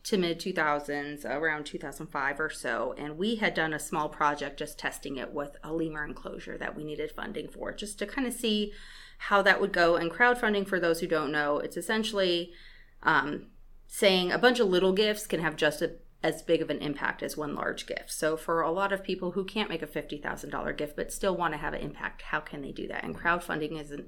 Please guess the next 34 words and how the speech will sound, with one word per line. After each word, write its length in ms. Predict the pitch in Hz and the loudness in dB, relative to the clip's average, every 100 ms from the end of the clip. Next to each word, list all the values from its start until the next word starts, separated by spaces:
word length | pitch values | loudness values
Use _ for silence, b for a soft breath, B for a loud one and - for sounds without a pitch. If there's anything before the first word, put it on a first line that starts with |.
| - | -2
excellent 500 | 160 - 165 165 165 - | -2 -2 -6 -8 -10 -8
vehicle 320 | 165 160 151 | -4 -2 -2
to 100 | 147 | -6
do 200 | 156 156 | -8 -8
so. 360 | 151 - - - B B B B | -6 -6 -4 -6 B B B B
Uh, 140 | 160 156 | 2 2
so 180 | - 185 | 4 4
N 240 | 196 208 | 4 2
C 180 | 254 254 | 0 -2
State, 680 | 247 - - 180 135 143 - | -2 -4 -2 0 2 0 2
I 120 | 147 160 | 2 4
was 280 | 180 175 | 2 0
on 600 | - 156 156 151 151 156 151 | -2 0 2 2 0 -2 -4
a 420 | 151 151 151 147 | -4 -4 -4 0
roadmap 480 | 180 185 180 139 - | 2 4 6 4 2
committee 600 | - 151 143 139 147 - - | -2 -2 0 -2 -6 -14 -18
a 40 | |
few 180 | - 170 | -6 -2
years 280 | 160 175 175 | 0 0 0
back 360 | - 123 131 156 | 4 4 4 -2
when 200 | 151 147 | -4 -4
they 180 | 151 147 | -4 -2
were 160 | - | -4
starting 320 | - 107 139 147 | -2 -2 -2 -4
to 120 | 156 | -6
explore 360 | 151 - 165 | -6 -2 -2
crowdfunding 720 | 151 - 160 - 151 - 165 165 B B B - | 0 -2 -2 -2 -6 -6 -8 -10 B B B -2
as 240 | 151 147 | 0 0
a 60 | 156 | -2
new 480 | 160 156 151 151 - | -2 -2 -4 -8 -14
platform 520 | - 156 - - 151 143 | 4 6 6 0 -4 0
for 120 | - | -2
annual 320 | 143 151 147 | -2 -4 -6
giving. 380 | 147 - - | -6 -6 -6